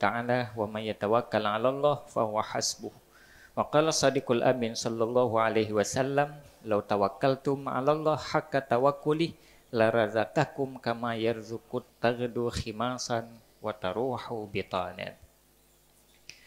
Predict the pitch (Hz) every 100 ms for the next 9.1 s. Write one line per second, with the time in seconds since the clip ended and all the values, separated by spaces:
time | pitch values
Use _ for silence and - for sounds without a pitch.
0 | - _ _ _ - - 120 131 127 110
1 | 127 123 120 - 147 165 170 175 185 143
2 | 135 139 123 131 113 117 139 160 156 127
3 | 131 117 120 120 - 113 113 - 156 -
4 | 104 104 135 - _ - - 135 147 -
5 | - 135 143 143 120 101 98 95 95 -
6 | - - _ _ _ _ _ - - _
7 | - 139 131 147 160 147 147 131 156 156
8 | 165 135 127 120 113 143 151 135 101 135